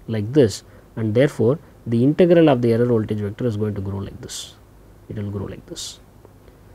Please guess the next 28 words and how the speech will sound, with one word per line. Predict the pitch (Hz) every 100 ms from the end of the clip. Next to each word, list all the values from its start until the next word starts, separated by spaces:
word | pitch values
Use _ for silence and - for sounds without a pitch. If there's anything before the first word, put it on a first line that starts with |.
| - - - - - -
So, | -
the | 185 127
error | 180
voltage | 226 214 196 170
vector | 156 165 160
is | -
constant | - 131 156 - 117 92 - - -
and | 127
what | 139 160
is | 160
its | 147 -
magnitude? | 135 151 151 170 262 - -
It | 135 127
is | 135
equal | 147 139 139
to | 240 - - -
minus | 117 135 185 156
V | 139 143
reference | 123 135 117
vector. | 107 98 - - - - -
It | 113
is | 117 123
equal | 131 131
to | 135
minus | 127 120 151 123
V | 127
reference | 110 117 110 -
vector. | 104 -